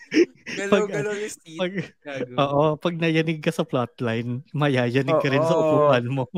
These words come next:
Speaker 1: <laughs>
Speaker 2: Diba?
Speaker 1: Diba?
Speaker 2: Di mo gusto yun. Tapos pag may mga tumatalsik, di ba ganun sa four D X, yung tumatalsik? <laughs>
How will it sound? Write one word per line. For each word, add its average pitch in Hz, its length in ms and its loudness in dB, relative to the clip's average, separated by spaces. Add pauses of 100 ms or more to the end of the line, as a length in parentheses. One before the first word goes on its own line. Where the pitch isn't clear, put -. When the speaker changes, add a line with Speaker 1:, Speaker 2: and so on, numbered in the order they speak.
(100)
Speaker 1:
<laughs> 185 180 -6
Speaker 2:
Diba? 139 240 -8
Speaker 1:
Diba? 123 80 -6
Speaker 2:
Di 160 100 -10
mo 165 140 -8
gusto 151 480 -8
yun. 147 480 -6
Tapos - 380 -6
pag 202 100 -6
may 208 100 2
mga 208 220 0
tumatalsik, 190 580 0
di 202 140 -6
ba 220 80 -4
ganun 220 240 -2
sa 302 80 -14
four 208 160 2
D 185 240 -4
X, 165 240 -6
yung - 80 -20
tumatalsik? 240 880 -2
<laughs> 359 100 -10